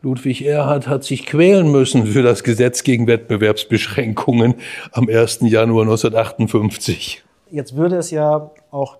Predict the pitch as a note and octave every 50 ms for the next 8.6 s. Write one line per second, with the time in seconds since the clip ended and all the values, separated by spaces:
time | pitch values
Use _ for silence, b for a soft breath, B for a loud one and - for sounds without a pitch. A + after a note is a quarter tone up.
0 | - D3 C#3 C#3 C#3 C3 C3+ C3+ C3 C3 C3 B2+ C3+ - _ _ - B2+ C3+ E3+
1 | E3+ F3 E3 E3+ D3+ C3+ - - C#3+ C3 C3+ D#3 E3 F3+ E3+ - D#3 C#3 C#3+ D3
2 | D3 C#3 A#2 C3 C3 D3 D#3+ D#3+ D#3+ E3 E3+ E3 - C3+ C#3 C#3+ C#3 - D3+ D3+
3 | D3+ D3+ D#3 D#3 C#3 B2 A#2 C3+ C3+ C3 B2 C3 C3+ C#3 A#2 C3 B2+ A#2 B2 C3
4 | C3 A#2+ A#2+ A#2 A2+ A#2+ - _ - C#3+ D#3+ E3+ F3 F3+ F3 D3+ D3+ D3+ D#3+ D#3
5 | - D#3 D3 C3+ - B2 C3+ - - - - E3+ E3 - F#3+ G#3 B3 C4+ _ _
6 | b b b b b b b b b b b - C3+ B2 - - D3+ D#3+ E3+ F3
7 | D#3+ D3 D3 C3+ C#3+ C#3+ C#3 C3 B2+ C#3+ C3+ - - - C3+ B2+ B2+ B2+ _ -
8 | D3+ D#3 D3+ - - F#3+ G3 G#3+ G#3+ A3 -